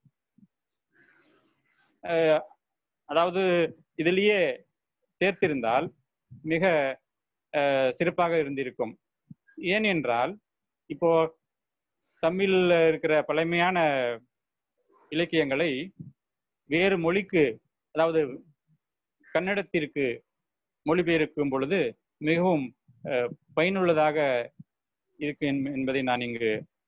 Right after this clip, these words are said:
பதிவு செய்கிறேன். அது மட்டுமல்ல, உம், இப்படி அவர் செய்திருந்தால் இது, இதுகளுடனே வேற வேற துறையில் இருக்கிற சொற்களை எல்லாம், அஹ், கொடுத்திருக்கலாம். அஹ், இப்போது தற்போதைய காலகட்டத்திற்கு,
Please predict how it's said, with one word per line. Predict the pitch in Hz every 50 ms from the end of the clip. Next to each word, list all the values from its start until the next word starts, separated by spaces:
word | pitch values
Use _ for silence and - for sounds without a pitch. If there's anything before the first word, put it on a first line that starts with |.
| _ 120 120 -
பதிவு | 131 139 143 139 139
செய்கிறேன். | 147 131 123 123 123 147 185 226 220 - _ _ _ _ _ _ _ _
அது | _ - 147 165
மட்டுமல்ல, | 170 165 - 175 165 156 147 147 165 202 240 - _ - _ _ _ _ _ _ _ _ _ _ - _
உம், | - 151 147 143 135 131 127 123 123 120 120 120 120 120 120 113 _ _ _ _ _ _
இப்படி | - 147 - 175 160 160 156
அவர் | 156 147 147 143 143
செய்திருந்தால் | - - 165 180 180 180 170 170 175 170 156 147 180 208 190
இது, | 147 139 160 156 160 180 165
இதுகளுடனே | 156 160 170 170 170 165 165 180 185 175 147 147 151
வேற | 147 165 185 202 202 196
வேற | 185 180 175 156 156 151 143 139 135 131 131 127 127 120 - - _ _ _ _
துறையில் | - 170 185 196 190
இருக்கிற | 175 160 156 131 156 147 147
சொற்களை | - 156 151 156 160 160
எல்லாம், | 156 156 165 180 180 170 151 139 131 123 120 117 113 110 110 110 104 _ _ _ _ _ _ _ - 147
அஹ், | 135 131 127 123 120 120 - _ _ _
கொடுத்திருக்கலாம். | _ 160 147 147 - 147 127 117 117 107 107 - _ _ _ _ _ _ _ _ _
அஹ், | - 135 131 127 127 131
இப்போது | 135 - - 160 156 151 139 143 139 120
தற்போதைய | - 139 - - 160 160 147 147 139 139 131 -
காலகட்டத்திற்கு, | 147 160 170 160 160 160 165 - - - 139 135 - 165 165 170 160